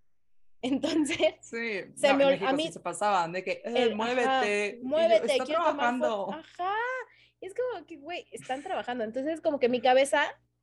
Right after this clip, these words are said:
Speaker 1: yo estaba de vacaciones, ellos no. En mi cabeza así de que, "Amelia, están trabajando, Amelia, están trabajando, Amelia, están trabajando".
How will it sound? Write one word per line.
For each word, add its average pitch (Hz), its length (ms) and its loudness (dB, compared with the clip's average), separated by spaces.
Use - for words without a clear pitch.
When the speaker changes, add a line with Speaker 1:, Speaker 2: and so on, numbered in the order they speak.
Speaker 1:
yo 294 120 0
estaba 381 220 6
de 302 60 8
vacaciones, 233 720 0
ellos 294 280 -2
no. 240 420 -4
En 233 140 -2
mi 240 100 -2
cabeza 247 300 2
así 269 160 -4
de 262 200 -2
que, 208 80 -4
"Amelia, 202 300 -6
están 208 180 -8
trabajando, 220 360 -4
Amelia, 185 220 -8
están 185 180 -14
trabajando, 180 380 -12
Amelia, 175 160 -14
están - 200 -20
trabajando". 202 380 -10